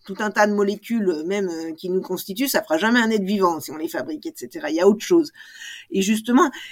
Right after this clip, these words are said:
et, et, et donc, ça, c'est absolument pas pris en compte par, par reach. Et donc, eh ben, ils veulent, euh, voilà, forcément, si, si on étudie chaque molécule de, des huiles essentielles, il y en a plein qui vont être, euh,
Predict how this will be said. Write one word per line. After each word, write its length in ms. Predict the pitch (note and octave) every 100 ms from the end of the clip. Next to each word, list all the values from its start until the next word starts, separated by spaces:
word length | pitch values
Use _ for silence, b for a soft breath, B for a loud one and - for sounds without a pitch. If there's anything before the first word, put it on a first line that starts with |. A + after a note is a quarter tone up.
| B
et, 100 | F#4
et, 340 | F#4+ C#3 C3 _ -
et 140 | F#3+ F3+
donc, 220 | F#3+ G3+ - _ _ _ -
ça, 180 | - B3
c'est 160 | - - -
absolument 520 | A#3+ C4 A#3+ A3+ A3
pas 140 | F3+
pris 180 | - E3+
en 100 | D#3+
compte 220 | - D3+
par, 140 | - -
par 140 | D3+ D3
reach. 420 | A#3 F4 - - B B B B B B B _ _ _ -
Et 160 | A3
donc, 380 | E3+ A3+ G4 -
eh 100 | G3+
ben, 340 | F3+ G#3+ A#3+ A#3
ils 180 | G#3+ F#3
veulent, 260 | A3+ D#4
euh, 380 | F#3 E3 D#3+ D#3+
voilà, 400 | F#3 G4 G4 - E3 E3+
forcément, 520 | - D#4+ - F#4+ G#4 G#4+
si, 200 | - G#3
si 160 | -
on 140 | A#3+ A#3
étudie 420 | A3+ A#3 G3+ G#3+
chaque 320 | - E4 D#4+
molécule 540 | A#3 A#3 A3 - A#3 F3
de, 120 | D#3
des 220 | D3 D#3
huiles 180 | D3+ D#3
essentielles, 400 | D#3 G3+ G#3+ F#4+
il 60 | C4+
y 60 | D3+
en 80 |
a 80 | D3+
plein 280 | - F4 F#4
qui 160 | - E3
vont 120 | E3
être, 320 | D#3 - -
euh, 800 | D#3 C3 - - B2 G#2+ G#2 -